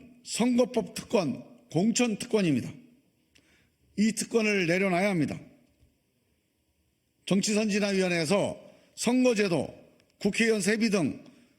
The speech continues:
국회의원 기득권과 관련된 논의를 진행하고 이를 국회에서 의결하는 생선가계 고양이 방지법을 제정하겠습니다. 마지막으로 공천제도 개혁입니다.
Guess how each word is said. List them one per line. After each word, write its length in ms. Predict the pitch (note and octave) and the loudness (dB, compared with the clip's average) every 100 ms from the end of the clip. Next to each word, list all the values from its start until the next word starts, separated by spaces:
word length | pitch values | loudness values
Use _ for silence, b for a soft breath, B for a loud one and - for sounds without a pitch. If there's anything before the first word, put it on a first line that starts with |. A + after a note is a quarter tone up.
| _ | _
국회의원 500 | G#3+ F#3+ A#3+ A#3 A3 | -4 0 2 2 0
기득권과 560 | - F#3+ - A#3+ A3 | -2 -2 0 0 2
관련된 420 | G3+ G3+ G#3 F#3 F3 | 0 0 0 0 0
논의를 320 | E3 F3+ F3 | 2 2 0
진행하고 580 | D#3 E3+ F3+ D3 A2+ - - b b b | -2 -2 -2 -2 -4 -8 -20 b b b
이를 600 | F#3 B3 A#3 D#3 - - | 0 2 2 -2 -10 -10
국회에서 500 | - F#3+ - G#3 F#3 G#3+ - | -6 -4 0 2 2 -2 0
의결하는 580 | G#3+ A#3 A#3 F#3 B2 - - b b b b | 2 4 2 0 -2 -6 -14 b b b b
생선가계 1000 | - G#3+ A#3 A3+ A3+ G#3 G3 G3 A3+ G#3 - - _ _ | -6 0 2 2 2 0 2 2 2 -2 -12 -20 _ _
고양이 360 | F3 G#3 G#3 G3+ | 2 2 2 0
방지법을 960 | D#3 F#3 F3+ - F#3+ A#3 B3 - - - | 0 0 -2 -2 0 0 0 -6 -16 -20
제정하겠습니다. 800 | - E3+ E3 C#3+ A#2+ - D#2 - - _ _ - _ _ _ - - _ _ b b b b b | -4 0 0 0 -2 -4 -10 -12 -16 _ _ -20 _ _ _ -20 -20 _ _ b b b b b
마지막으로 760 | - F3 G#3 G#3 G#3 G3+ - - | -4 0 0 2 2 0 -2 -2
공천제도 600 | F#3 A3+ B3 B3 G#3+ G3+ | 0 2 2 2 2 2
개혁입니다. 640 | E3+ E3 D#3+ C3+ B2 - | 2 0 2 0 0 -4